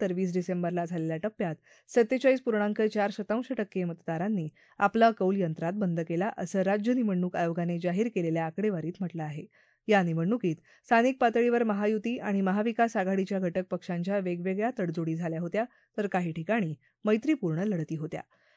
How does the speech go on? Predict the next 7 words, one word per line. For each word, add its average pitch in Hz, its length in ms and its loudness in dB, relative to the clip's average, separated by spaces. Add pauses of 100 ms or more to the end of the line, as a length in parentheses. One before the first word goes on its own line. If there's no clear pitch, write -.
(140)
मतमोजणीची 262 680 4
अधिकृत 233 420 2
आकडेवारी 214 500 2
अद्याप 196 360 0
आयोगाकडून 190 600 0
मिळाली 170 340 0
नाही, 170 260 -2